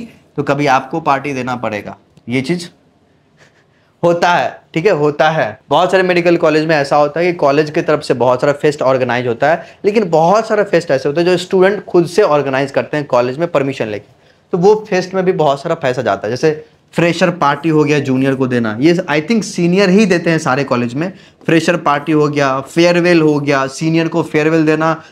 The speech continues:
जूनियर को फ्रेशर पार्टी देना, और फिर कॉलेज का बहुत सारा प्रोग्राम होता है, इन सारे में भी खर्चे होते हैं, इन सारे में भी खर्चे होते हैं। और we can say कि यार इ-, इन सारे में ना आप लोग एक लाख तो खर्च कर ही लोगे, ठीक है, पूरे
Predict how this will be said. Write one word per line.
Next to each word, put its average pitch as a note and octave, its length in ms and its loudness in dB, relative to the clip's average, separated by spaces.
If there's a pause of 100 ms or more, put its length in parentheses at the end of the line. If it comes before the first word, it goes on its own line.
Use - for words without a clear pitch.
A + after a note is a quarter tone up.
(140)
जूनियर D3+ 280 2
को D#3 120 2
फ्रेशर D3+ 340 0
पार्टी C#3+ 300 -2
देना, C3 220 -2
और C#3 120 0
फिर F3+ 140 -2
कॉलेज F3 340 -2
का F3+ 100 0
बहुत E3+ 320 0
सारा F#3+ 140 0
प्रोग्राम C#3+ 380 0
होता A#2+ 180 -8
है, A2 100 -6 (260)
इन F#3+ 180 2
सारे E3+ 380 2
में F3 160 -2
भी F3 120 -2
खर्चे C3 400 -2
होते A2+ 340 -6
हैं, G#2+ 240 -12 (600)
इन F3 160 0
सारे E3+ 320 0
में F#3 120 2
भी E3+ 100 2
खर्चे C#3 340 -4
होते A2 280 -8
हैं। A2+ 100 -18 (320)
और C3 140 0
we D3 140 0
can E3 200 -2
say E3+ 160 0
कि D#3 100 -2
यार E3 100 0
इ-, D3 320 -4
इन D#3 180 0
सारे D#3 360 0
में E3 120 -4
ना E3+ 100 0
आप C#3+ 360 2
लोग D#3+ 280 -4 (280)
एक D#3+ 220 0
लाख D3+ 280 0
तो D#3+ 100 -4
खर्च D#3 280 -6
कर C3+ 180 -2
ही C#3 100 0
लोगे, A2 300 -4 (240)
ठीक C#3 180 -4
है, D3+ 120 0 (400)
पूरे D#3 280 2